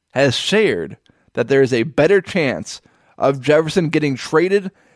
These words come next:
than anybody's saying. He wrote, "That's because it doesn't make any sense to pay the N F L's best receiver the money he wants on a team that's not expected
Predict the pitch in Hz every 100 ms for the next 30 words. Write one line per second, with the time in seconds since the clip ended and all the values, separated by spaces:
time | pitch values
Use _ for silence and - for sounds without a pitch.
0 | _ - 143 135 - 147 160 147 143 147
1 | - 123 90 71 120 _ _ _ _ _
2 | _ - 160 147 123 156 - _ _ _
3 | - 147 202 170 127 131 131 147 135 151
4 | 147 - 196 175 - - _ _ - -
5 | 147 143 123 131 160 180 151 117 143 156
6 | - 175 170 165 170 185 190 185 160 202
7 | 196 208 127 98 - - _ _ _ _
8 | _ _ - 139 139 - 180 185 143 -
9 | 147 147 170 - - 170 - 123 113